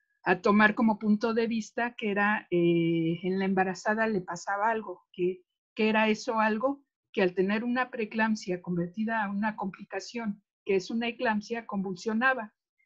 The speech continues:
Y bueno, hoy en día sabemos que la preeclampsia es un síndrome multidisciplinario idiopático caracterizado por hipoperfusión tisular generalizada y que, este, tiene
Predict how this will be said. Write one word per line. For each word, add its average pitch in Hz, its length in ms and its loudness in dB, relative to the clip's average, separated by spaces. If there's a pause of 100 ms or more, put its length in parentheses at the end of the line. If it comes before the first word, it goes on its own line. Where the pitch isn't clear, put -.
(200)
Y 233 140 -2
bueno, 220 480 4
hoy 226 320 2
en 233 140 0
día 220 220 2
sabemos 196 520 0
que 233 100 -4
la 208 160 0
preeclampsia 220 600 -4 (500)
es 214 340 2
un 240 160 -2
síndrome 214 540 2
multidisciplinario 214 1400 -2 (300)
idiopático 214 920 2
caracterizado 202 880 2
por 196 160 0
hipoperfusión 185 800 -2
tisular 214 480 -4
generalizada 226 840 -4 (720)
y 247 300 -2
que, 240 300 6
este, 214 420 4
tiene 220 560 4